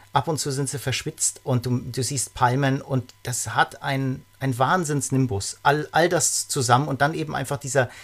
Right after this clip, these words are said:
Geschichtenerzähler, ich finde den alleine schon brillant, der von Anfang an eigentlich eine Geschichte erzählt im Off und ganz zum Schluss nicht nur wieder ins Off kommt,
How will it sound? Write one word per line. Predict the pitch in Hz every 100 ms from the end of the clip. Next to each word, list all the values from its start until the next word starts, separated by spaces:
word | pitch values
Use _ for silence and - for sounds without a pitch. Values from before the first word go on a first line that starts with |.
| - -
Geschichtenerzähler, | 135 - 214 208 - 202 160 - 165 151
ich | -
finde | 156 131
den | 151 185
alleine | 147 139 135 151
schon | - 135
brillant, | - 135 113 117 139 - - - - -
der | 135
von | 147 135
Anfang | 151 165 196 - 156 -
an | 135 135 143 156 - -
eigentlich | 135 135 123
eine | 131
Geschichte | 123 - 180 - -
erzählt | 165 - - 147 147 139
im | 135 127
Off | 139 160 - - - -
und | 139 -
ganz | 131 123 -
zum | - 160
Schluss | - 151 160 -
nicht | 156 165
nur | 165 147 135 - - - -
wieder | 117 180 220 143
ins | 139 -
Off | 165 170 - - - -
kommt, | - 143 190 226 -